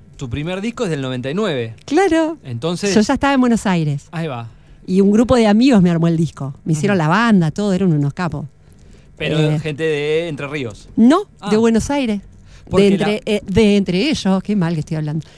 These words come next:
Speaker 2: Entre ellos, el que hoy es mi marido.
Speaker 1: Ahí va.
Speaker 2: O sea.
Speaker 1: Por, no, te digo porque el, la, la tapa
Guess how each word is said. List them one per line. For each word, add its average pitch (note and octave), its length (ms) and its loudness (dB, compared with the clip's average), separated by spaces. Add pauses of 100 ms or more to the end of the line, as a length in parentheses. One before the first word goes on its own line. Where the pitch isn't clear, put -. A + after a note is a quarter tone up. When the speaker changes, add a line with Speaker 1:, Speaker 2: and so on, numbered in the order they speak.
Speaker 2:
Entre G3 300 4
ellos, C#4 280 0 (120)
el D#3+ 180 -6
que E3 160 -2
hoy F3+ 160 0
es E3+ 60 -4
mi E3 180 -4
marido. D3+ 360 -8 (120)
Speaker 1:
Ahí D3 140 -8
va. B2 100 -6
Speaker 2:
O A2 60 -10
sea. - 240 -18 (400)
Speaker 1:
Por, G3 140 0
no, A3 180 2
te E3 140 -4
digo G#3 260 0
porque C#3+ 640 -4
el, B2+ 360 -8
la, A#2+ 240 -4
la A#2 200 -12
tapa G#3 500 -2